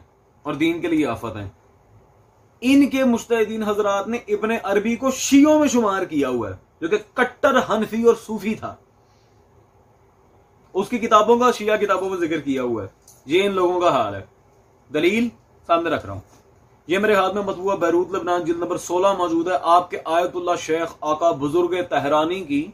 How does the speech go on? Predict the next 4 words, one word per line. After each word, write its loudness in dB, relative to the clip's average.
अज़रिया 6
इला 4
तसानीफ -6
शिया। -8